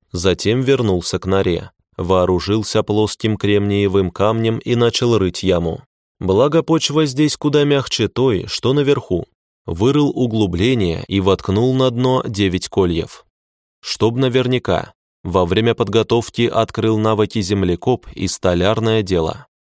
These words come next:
Затем залез внутрь пещеры и по ходу движения вбивал в проход короткие колышки. В самом логове повторил процедуру и вставил в стены несколько факелов.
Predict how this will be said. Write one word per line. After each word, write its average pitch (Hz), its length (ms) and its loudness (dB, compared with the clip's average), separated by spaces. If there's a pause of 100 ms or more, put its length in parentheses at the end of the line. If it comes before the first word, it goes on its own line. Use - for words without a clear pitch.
Затем 104 440 0
залез 143 360 2
внутрь 135 400 0
пещеры 127 580 0
и 123 180 -2
по 127 140 2
ходу 120 300 -2
движения 110 640 0
вбивал 104 480 0
в - 140 -14
проход - 480 -2
короткие 92 640 0
колышки. 87 640 -2 (440)
В - 60 -8
самом 90 460 2
логове 90 640 -2
повторил 95 540 0
процедуру 123 680 0
и 120 160 -2
вставил 117 480 0
в - 80 -10
стены 92 400 0
несколько 90 580 -2
факелов. - 640 -4